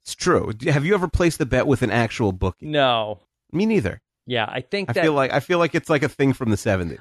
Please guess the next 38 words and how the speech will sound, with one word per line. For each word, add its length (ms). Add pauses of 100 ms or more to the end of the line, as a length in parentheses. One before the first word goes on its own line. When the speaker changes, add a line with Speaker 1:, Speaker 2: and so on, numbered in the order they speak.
Speaker 2:
I'm 140
surprised 540
that 120
you 220
haven't. 340
I 100
feel 240
like 260
with 360
all 340
of 260
your, 520
uh, 420
sports 480
watching 720
and 240
fantasy 500
leagues 560
and, 260
and, 440
and 480
all 180
that 180
stuff, 180
I 80
feel 120
like 140
that 120
at 120
some 120
point 180
you 60
would 120
have 220
placed 540
a 240
bet 360
somewhere. 380